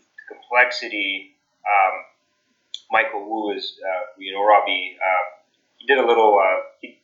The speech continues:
dwelled a lot into complexity theory, into the Cynefin framework, and into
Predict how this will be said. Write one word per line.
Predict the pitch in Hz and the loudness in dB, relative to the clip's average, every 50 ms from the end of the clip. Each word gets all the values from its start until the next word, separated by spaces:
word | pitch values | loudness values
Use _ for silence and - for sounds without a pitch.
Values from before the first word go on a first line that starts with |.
| _ - | _ -2
dwelled | - - 139 - - | 2 4 4 4 2
a | 104 | 0
lot | 101 101 98 107 104 | 2 2 2 2 2
into | - - - | 0 -6 -12
complexity | - - - - - - - - - 95 95 _ _ | -20 -20 -18 -8 -4 -4 -2 -4 -4 -10 -14 _ _
theory, | 98 95 92 92 90 90 90 90 90 87 87 | -8 -8 -8 -6 -4 -2 -2 0 0 -2 -2
into | - - 95 | -6 -8 -6
the | 87 87 - | -6 -6 -6
Cynefin | - - 98 95 92 92 92 - | -2 2 2 2 2 0 -6 -6
framework, | - - 107 107 107 104 104 101 98 95 - - | -2 0 0 0 2 2 2 2 2 0 -2 -4
and | 95 92 95 | -8 -10 -12
into | 90 90 - - | -14 -14 -14 -16